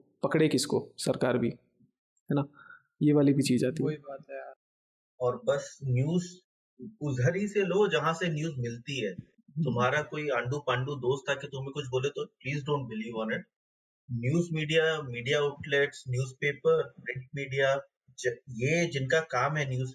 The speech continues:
Speaker 3: सप्लाई करना, उनकी बातें सुनो।
Speaker 1: Right।
Speaker 3: सबसे best, <laughs> सबसे best option तुम्हारे
Speaker 1: हाँ,
Speaker 3: पास यही है।
Speaker 1: exactly, exactly, वही
Speaker 3: प्रोडक्ट
Speaker 1: सबसे
Speaker 3: होता है।
Speaker 1: best option है।
Speaker 3: जो
Speaker 1: और
Speaker 3: जिसका काम है, वो हमेशा वही चीज़ अच्छी करता है। तो मीडिया आउटलेट्स का काम आपको न्यूज़ पर, न्यूज़ सप्लाई करना है, तो प्लीज आप उनको देखो।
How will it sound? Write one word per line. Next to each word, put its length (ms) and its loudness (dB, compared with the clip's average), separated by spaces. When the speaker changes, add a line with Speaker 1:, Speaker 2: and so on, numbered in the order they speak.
Speaker 3:
सप्लाई 360 0
करना, 480 -2
उनकी 300 -4
बातें 240 0
सुनो। 280 -18
Speaker 1:
Right। 200 -2
Speaker 3:
सबसे 280 -4
best, 460 -4
<laughs> 100 4
सबसे 380 -6
best 600 -4
option 220 -6
तुम्हारे 300 -2
Speaker 1:
हाँ, 100 4
Speaker 3:
पास 100 4
यही 80 6
है। 40 4
Speaker 1:
exactly, 280 6
exactly, 360 4
वही 60 6
Speaker 3:
प्रोडक्ट 260 6
Speaker 1:
सबसे 220 2
Speaker 3:
होता 40 4
है। 20 4
Speaker 1:
best 180 4
option 300 0
है। 80 -2
Speaker 3:
जो 320 -6
Speaker 1:
और 200 6
Speaker 3:
जिसका 240 0
काम 300 -2
है, 120 -2
वो 100 -4
हमेशा 320 -2
वही 240 4
चीज़ 220 -6
अच्छी 220 -6
करता 380 -4
है। 100 -6
तो 180 -8
मीडिया 380 0
आउटलेट्स 420 0
का 100 0
काम 300 0
आपको 460 0
न्यूज़ 180 -8
पर, 260 2
न्यूज़ 220 -2
सप्लाई 300 -2
करना 320 -4
है, 100 -4
तो 120 -12
प्लीज 280 -6
आप 240 -2
उनको 260 -4
देखो। 340 -6